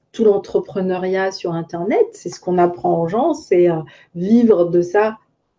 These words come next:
passion. Euh, mais comme si c'était quelque chose d'extraordinaire. Et, et c'est là où je me dis, et j'ai envie de dire aux gens, mais non, c'est votre essence naturelle. Cela devrait être,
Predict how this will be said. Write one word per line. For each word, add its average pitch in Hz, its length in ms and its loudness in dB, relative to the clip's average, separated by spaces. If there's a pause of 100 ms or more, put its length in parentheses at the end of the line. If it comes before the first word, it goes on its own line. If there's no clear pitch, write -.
(240)
passion. 180 520 -8 (1080)
Euh, 180 260 0
mais 196 120 6
comme 214 160 6
si 226 160 -4
c'était 233 240 -2
quelque 208 240 4
chose 277 200 -4
d'extraordinaire. 180 960 -4 (580)
Et, 392 260 0
et 202 80 -4
c'est 220 200 -6
là 254 200 4
où 190 240 -2 (320)
je - 160 -12
me 180 60 -4
dis, 185 280 -10 (140)
et 220 60 -4
j'ai 185 160 -8
envie 185 220 -8
de 180 40 -16
dire 185 160 0
aux 185 60 0
gens, 240 160 0
mais 196 160 2
non, 311 340 2 (1200)
c'est - 460 4
votre 233 360 2
essence 254 400 0 (120)
naturelle. 220 800 -2 (920)
Cela 302 260 6
devrait 240 380 4
être, 302 320 -8